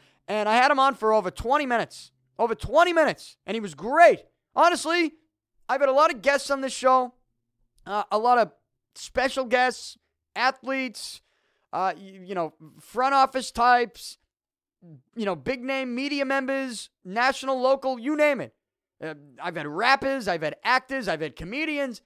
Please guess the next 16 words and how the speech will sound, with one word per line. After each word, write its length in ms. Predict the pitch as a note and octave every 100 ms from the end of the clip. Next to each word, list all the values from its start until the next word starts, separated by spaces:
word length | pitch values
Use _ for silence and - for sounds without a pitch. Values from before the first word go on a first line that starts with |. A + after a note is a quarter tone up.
| _
a 80 | B3
lot 200 | D#4+ F#4
of 80 | B3+ G3+ D#3
major 480 | D#3+ G#3 B3+ D#4+ C#4+
guests 340 | G#3+ B3 B3+ -
on 140 | G3+
this 120 | F#3+
show, 340 | - F#3+ C3 -
in 160 | C4+ C#4
studio, 460 | - C#4+ C#4 B3+
over 100 | B3+
the 60 | A#3
phone, 340 | A#3+ A#3 A3+ - _ _ _ _
over 200 | B3 A#3
the 80 | A3+
years. 440 | G#3+ G#3 G3 -